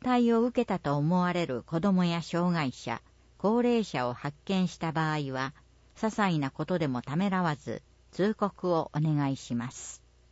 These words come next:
虐待防止センタ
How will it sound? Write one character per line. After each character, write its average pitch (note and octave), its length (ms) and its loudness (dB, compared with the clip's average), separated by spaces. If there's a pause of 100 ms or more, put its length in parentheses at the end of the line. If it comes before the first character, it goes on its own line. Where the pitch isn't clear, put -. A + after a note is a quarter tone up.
(1000)
虐 F3+ 360 -4
待 A3+ 200 2
防 F#3+ 220 2
止 G#3+ 180 -2
セ G3 180 0
ン D#3+ 100 2
タ A#2 440 -4